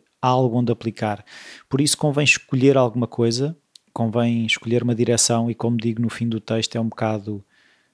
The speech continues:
mesmo que não se acerte, escolhe-se outra direção e coloca-se essa intensidade, essa energia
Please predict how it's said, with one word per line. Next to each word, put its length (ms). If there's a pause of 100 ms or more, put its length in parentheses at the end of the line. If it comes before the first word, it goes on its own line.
(360)
mesmo 380
que 80
não 100
se 120
acerte, 540 (320)
escolhe-se 480
outra 240
direção 600 (680)
e 320 (260)
coloca-se 800
essa 240
intensidade, 680
essa 200
energia 600